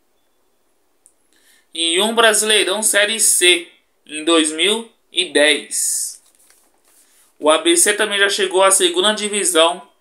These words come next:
do Campeonato Brasileiro em dois mil e onze. Seus ídolos são o Rodriguinho, que hoje atualmente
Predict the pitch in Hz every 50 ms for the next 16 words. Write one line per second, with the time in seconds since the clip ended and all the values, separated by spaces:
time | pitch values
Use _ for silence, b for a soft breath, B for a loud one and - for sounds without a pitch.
0 | _ _ _ _ _ 170 170 175 196 196 - - 190 175 175 170 170 185 175 180
1 | 190 185 - 175 170 175 180 180 185 185 185 196 202 202 180 180 196 214 214 220
2 | 170 151 156 165 160 156 - - - - _ _ _ _ _ _ _ - _ _
3 | _ _ _ _ _ _ _ _ _ _ _ _ _ _ _ - - - 240 254
4 | 254 233 - - 202 226 247 247 226 247 247 254 254 247 - 226 214 202 190 185
5 | 175 180 214 240 247 254 254 247 190 196 214 226 226 220 - 226 202 180 185 196
6 | 208 208 214 214 220 214 214 220 220 208 196 165 175 190 196 214 208 - 233 220
7 | 220 214